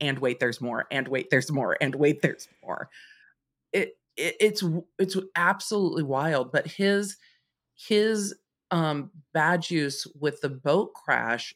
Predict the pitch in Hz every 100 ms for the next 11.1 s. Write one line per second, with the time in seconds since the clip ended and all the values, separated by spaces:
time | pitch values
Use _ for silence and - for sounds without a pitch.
0 | - 156 147 151 165 202 180 180 170 -
1 | _ _ _ _ _ 175 151 196 214 180
2 | 151 156 147 139 135 143 135 127 123 127
3 | 123 131 123 120 117 - 120 120 123 123
4 | - - _ _ _ 135 151 151 156 -
5 | 180 165 156 147 135 131 143 139 127 120
6 | 131 123 120 117 117 - 113 107 110 117
7 | 120 131 131 - 165 240 - 233 240 247
8 | 185 - 135 143 147 139 123 131 131 131
9 | 131 131 127 - 123 127 123 120 120 117
10 | 113 120 117 117 107 120 123 123 131 123
11 | 123